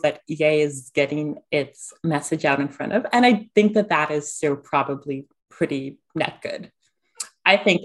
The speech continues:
in terms of things to be concerned about, I think you have all of the typical problems that you've been seeing when you have a community that is mostly founded by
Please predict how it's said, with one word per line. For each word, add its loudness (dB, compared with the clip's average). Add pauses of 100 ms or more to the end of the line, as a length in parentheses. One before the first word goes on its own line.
in 4
terms 2
of -2
things 0
to -8
be -4
concerned -4
about, -4
I 0
think -10
you -8
have -6 (180)
all 4
of -2
the -6
typical -8 (220)
problems 2
that 0
you've -6
been -4
seeing -2
when 0
you -2
have -4
a -8
community -4
that -2
is -6 (380)
mostly 0 (140)
founded -2
by 0